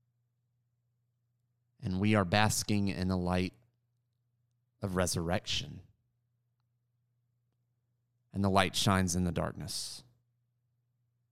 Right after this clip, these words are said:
And the darkness will not overcome it.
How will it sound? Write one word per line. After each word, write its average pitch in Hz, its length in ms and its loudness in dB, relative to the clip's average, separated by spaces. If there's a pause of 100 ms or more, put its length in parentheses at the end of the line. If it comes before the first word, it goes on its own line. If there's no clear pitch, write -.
(460)
And 90 100 -2
the 87 60 2
darkness 85 480 -2
will 87 120 0
not 85 500 -4 (440)
overcome - 440 -10
it. - 260 -20